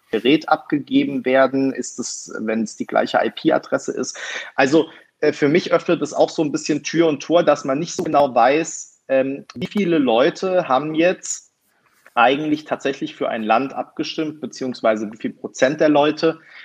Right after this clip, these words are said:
und, ähm, wie wurde das in Punkte umgerechnet? Also ich hab's irgendwie eigentlich gerne, dass der, der die meisten Punkte äh, Stimmen bekommen hat, zwölf Punkte bekommt und so weiter. Ähm, und zwar nicht, dass da vorher welche rausgerechnet werden und nicht, und genauso, wenn das in Prozentzahlen umgerechnet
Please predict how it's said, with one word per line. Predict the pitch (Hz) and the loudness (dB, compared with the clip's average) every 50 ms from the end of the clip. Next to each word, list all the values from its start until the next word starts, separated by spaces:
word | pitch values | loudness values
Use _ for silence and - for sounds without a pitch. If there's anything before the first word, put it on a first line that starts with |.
| - _ _ _ | -20 _ _ _
und, | 147 139 139 139 143 135 131 - - - | 4 4 4 4 2 0 -2 -4 -12 -2
ähm, | - 135 127 123 127 127 127 127 123 _ | 2 4 4 4 4 0 -2 -4 -6 _
wie | 110 127 143 143 131 | -4 -4 -2 2 4
wurde | 135 135 120 123 | 4 4 4 4
das | 107 123 120 - | 0 0 0 0
in | 120 123 - | -8 -10 -4
Punkte | - 135 135 135 - 123 107 | -2 -4 -4 -2 -2 -4 -2
umgerechnet? | - 110 107 104 98 101 98 104 98 95 - - - 98 87 - | -2 -2 -4 -2 -4 -2 -2 -2 -2 -2 -4 -12 -12 -10 -6 -4
Also | - 104 101 107 | -4 -2 -2 -4
ich | - - | -4 -4
hab's | - - - | -4 -4 0
irgendwie | - 131 127 127 113 - - - | -2 0 0 -2 -4 -6 -6 -2
eigentlich | - 110 120 139 151 165 160 - 139 139 - - | 2 2 4 4 4 0 -2 -2 -2 -2 -4 0
gerne, | - 135 127 127 127 127 123 | 2 4 4 4 4 2 0
dass | 113 - - - | -4 -6 -6 -4
der, | - 123 117 117 117 117 113 113 110 - - _ _ _ | -2 0 2 4 4 4 4 2 0 -2 -6 _ _ _
der | _ 117 - 120 117 113 113 107 107 107 - _ _ | _ -6 -2 0 2 2 2 2 0 -2 -8 _ _
die | 127 120 | -2 0
meisten | - 202 - - - 127 110 | 0 -2 -2 -6 -10 -12 -12
Punkte | _ - 135 127 - _ _ _ _ _ - | _ -10 -10 -10 -10 _ _ _ _ _ -2
äh, | 127 123 117 113 | 0 0 0 0
Stimmen | - - - 135 135 135 127 | -2 -4 -2 -2 -2 -2 -4
bekommen | 123 120 - - - 131 131 131 123 | -4 -6 -6 -4 -4 -2 -2 0 -2
hat, | 123 123 - | -2 -2 -4
zwölf | - - 123 123 127 - _ | -4 0 0 0 0 0 _
Punkte | - 151 147 - - 135 | -8 -8 -6 -6 -10 -6
bekommt | - 143 - - - 139 139 131 - | -6 -6 -2 0 0 0 0 -2 -4
und | - 120 113 | -6 -6 -6
so | - - 104 95 | -4 -6 0 4
weiter. | 104 113 135 151 - 160 156 165 160 - - - - _ _ - | 4 4 4 4 4 2 2 2 2 -4 -14 -18 -20 _ _ 4
Ähm, | 123 123 120 120 110 | 4 4 4 2 0
und | 117 117 - | -2 -6 -2
zwar | - 123 110 | 0 2 2
nicht, | 113 131 - - | 2 0 -2 -2
dass | 123 120 - | -4 -4 -2
da | - 117 | -4 -6
vorher | - - 127 120 117 117 | -4 -2 -2 -2 0 0
welche | 113 110 104 - 113 - | 0 -2 -2 -2 0 2
rausgerechnet | - 233 269 - - - 131 139 131 - - 143 113 - | 2 2 2 0 -4 0 0 0 0 0 -4 -8 -8 -2
werden | 123 127 123 123 123 120 | 2 2 2 4 2 0
und | 113 110 | -2 -2
nicht, | 120 135 - - | -4 -4 -4 -4
und | - 113 107 | -6 -6 -4
genauso, | - 110 107 98 107 113 113 123 107 | -2 2 4 4 4 4 2 2 2
wenn | 104 104 | 2 2
das | 110 107 - - | 0 0 -2 -8
in | - - | -16 -16
Prozentzahlen | _ - - - - 107 107 - - - 110 101 98 | _ -16 -16 -6 -4 -4 -4 -4 -2 0 0 0 0
umgerechnet | 95 117 117 117 104 101 95 - - - 107 98 | 0 2 2 2 2 2 -2 -2 -6 -12 -12 -14